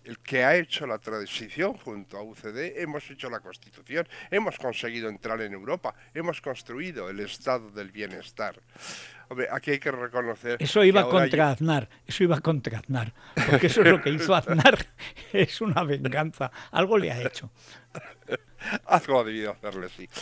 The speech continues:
Speaker 1: Belisario comprende en mi blog que Sánchez se haya venido arriba con lo de Afganistán. Una evacuación incompleta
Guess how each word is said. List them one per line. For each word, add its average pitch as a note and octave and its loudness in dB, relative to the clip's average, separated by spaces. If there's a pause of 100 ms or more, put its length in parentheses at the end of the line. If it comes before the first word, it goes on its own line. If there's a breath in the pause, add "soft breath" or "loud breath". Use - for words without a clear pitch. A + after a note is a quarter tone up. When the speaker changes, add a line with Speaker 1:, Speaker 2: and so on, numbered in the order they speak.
(500 loud breath)
Speaker 1:
Belisario D#3+ 4
comprende D3 -2
en A2+ -6
mi G#2 -8
blog G#2+ -10
que - -6
Sánchez D#3+ 0
se - -2
haya F3+ 0
venido A#2+ -6
arriba A#2+ -8
con G#2 -14
lo G#2 -12
de G#2+ -10
Afganistán. F#2+ -10 (880 loud breath)
Una C#3+ -2
evacuación A#2+ -4
incompleta A2 -10